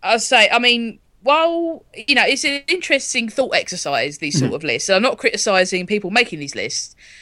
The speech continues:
Speaker 1: but when this list w-, went out, this one went massive.
Speaker 2: Mm.
Speaker 1: Remember, it's all over Twitter, and, um, it was all over Facebook, and basically everywhere. And, um, <sighs>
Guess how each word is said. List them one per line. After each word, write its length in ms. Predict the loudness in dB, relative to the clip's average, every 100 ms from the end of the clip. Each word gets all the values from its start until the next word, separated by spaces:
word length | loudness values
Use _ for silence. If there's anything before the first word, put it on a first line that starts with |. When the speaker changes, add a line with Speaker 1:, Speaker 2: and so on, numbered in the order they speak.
| _
Speaker 1:
but 280 | 2 2 0 -6
when 260 | 0 0 2
this 220 | -2 -2
list 260 | -2 -2 -2
w-, 220 | 0 2
went 220 | 2 0 2
out, 380 | 2 0 -4 -2
this 260 | 0 0 0
one 380 | 0 0 -6 -4
went 320 | 0 0 -2
massive. 840 | -6 -2 -2 -4 -10 -12 -16 -16 -6
Speaker 2:
Mm. 240 | -6 -6 -18 _ _ _ _
Speaker 1:
Remember, 200 | -2 0
it's 120 | -2 2
all 240 | 2 4
over 160 | 0 -2
Twitter, 460 | -6 -6 -4 -6 -4
and, 420 | 0 0 0 -2 2
um, 640 | 4 2 0 -8 -12 -4
it 100 | -4
was 120 | 0
all 160 | 0 2
over 140 | 0
Facebook, 840 | 0 -2 -2 -2 0 2 2 0
and 360 | -2 -2 -2 -6 -12 -20 -4
basically 460 | -2 0 -2 0 4
everywhere. 640 | 2 0 0 2 4 2
And, 460 | 2 2 0 -6 0
um, 500 | 2 4 2 -2 -4 -10 -20 -20 -20 _ _
<sighs> 80 | _